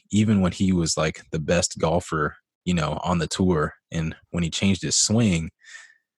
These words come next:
he actually got worse. But sometimes you have to change things up in order to get to another level. And so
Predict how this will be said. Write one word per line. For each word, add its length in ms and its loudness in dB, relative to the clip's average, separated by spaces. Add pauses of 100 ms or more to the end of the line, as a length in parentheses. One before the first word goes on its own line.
(240)
he 160 2
actually 300 0
got 260 0
worse. 580 -2 (640)
But 240 2
sometimes 560 2
you 80 0
have 300 -2
to 260 -4
change 360 0
things 300 -4
up 300 -2 (100)
in 160 -8
order 220 -2
to 180 -4
get 340 -2
to 360 0
another 400 -2
level. 420 -2 (240)
And 100 -6
so 440 -2